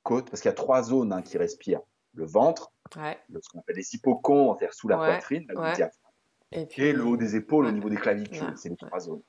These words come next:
Speaker 1: Et quand vous faites ça, en fait, vous ouvrez le diaphragme, donc vous refacilitez l'air entre les trois zones.
Speaker 2: Mm.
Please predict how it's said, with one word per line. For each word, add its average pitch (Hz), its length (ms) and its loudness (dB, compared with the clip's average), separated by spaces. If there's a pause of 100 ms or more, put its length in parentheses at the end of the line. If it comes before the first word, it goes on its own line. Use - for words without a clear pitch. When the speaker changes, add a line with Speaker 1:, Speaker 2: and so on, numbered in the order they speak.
(200)
Speaker 1:
Et - 60 -20
quand 202 140 2
vous 190 100 -2
faites 110 200 0
ça, 185 160 -6
en - 60 -4
fait, 151 140 -4
vous 113 220 -8
ouvrez 135 400 -2
le 147 60 -6
diaphragme, 120 460 0
donc 120 160 -2
vous 113 160 -12 (220)
refacilitez 135 880 0
l'air 131 440 -2 (680)
entre 113 260 -2
les 98 80 2
trois 95 240 -4
zones. 82 260 -10 (360)
Speaker 2:
Mm. 160 140 -8